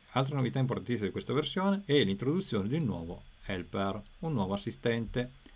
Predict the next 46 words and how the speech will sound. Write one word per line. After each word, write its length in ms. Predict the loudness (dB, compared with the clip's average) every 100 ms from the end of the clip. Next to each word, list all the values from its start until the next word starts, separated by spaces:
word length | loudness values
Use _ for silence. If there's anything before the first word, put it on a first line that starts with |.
| -2
per 140 | 2
la 80 | 2
programmazione 640 | 2 0 0 0 0 -2 -4
settimanale. 560 | -6 -6 -4 -4 -4
Vi 100 | 0
ricordavate 540 | 0 2 2 2 0 -2
quanto 240 | -4 -4
ci 140 | -4
voleva 260 | -2 0 -2
per 160 | -2 -4
fare 380 | -2 -2 -4 -4
una 300 | 0 0 -2
programmazione 520 | -4 -6 -6 -6 -6
settimanale, 440 | -4 -6 -2 -2
magari 320 | -2 -2 -2
per 100 | -2
l'impianto 280 | -4 -2 -4
di 80 | -4
irrigazione 600 | -6 -6 -6 -4 -2 -2
o 40 |
per 120 | -4 -6
accendere 480 | -4 -4 -4 -4
le 60 | -4
luci 340 | -2 -4 -2
a 40 | -4
determinate 520 | -4 -4 -2 -4 -4
ore 180 | -2 -4
del 220 | -2 -2 2
giorno 260 | 2 2
della 160 | 0 -4
settimana? 640 | -8 -6 0 2 2 0 -4 -14
Bene, 320 | 0 2 2 2
con 160 | 0
questo 240 | 0 0 0
sarà 200 | 0 2
molto 280 | 0 -2
più 100 | -4
semplice. 440 | -4 -6 -8 -14 -16
Andremo 380 | -12 -6 -4 -4
a 20 |
vedere 460 | -4 -2 -2 -2 -4
anche 300 | -6 -8 -8
qua 240 | -8 -6 -8 -14 -12
come 300 | -4 -2 0
fare. 280 | -4 -10 -16 -20 -20 -20 -8
Perciò 340 | -4 -2 -4